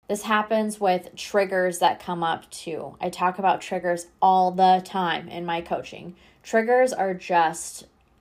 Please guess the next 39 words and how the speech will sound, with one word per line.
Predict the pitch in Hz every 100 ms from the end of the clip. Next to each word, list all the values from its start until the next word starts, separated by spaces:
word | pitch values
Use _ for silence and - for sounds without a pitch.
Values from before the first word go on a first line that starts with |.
| _ -
things | 196 202 190
coming | - 175 170
up | 196 226 -
to | 175
the | 160
surface | - 233 233 240 240
to | -
be | 175 180
released. | 165 151 143 - 170 - - - _ _ _ _
And | - 185
they're | 185 185
not | 190 190 -
always | 180 185 185 180 170 175 170 -
very | 175 175 156 143
clear, | - 240 233 220 214 208 208 - _
like | 180 170 - - -
smoking, | - 220 202 202 202 190 185 185 185 _
super | - - 226 226
easy | 180 202 196
example | 180 185 175 175 175
for | 180
me | 175
to | 170
make, | 160 156 156 - -
but | 196 180 - _ _ 190
other | 196 196
things | 185 180 170 - 147 170
like | 170 160 -
the | 170
judgments | 175 175 180 196 190 185
of | 180 -
others | - 175 165 110 107 -
or | 180 180
af-, | 185 - - _
being | 196 185 190
afraid | 185 185 180
of | 185
being | 185 170
seen | 170 - - 185 135 120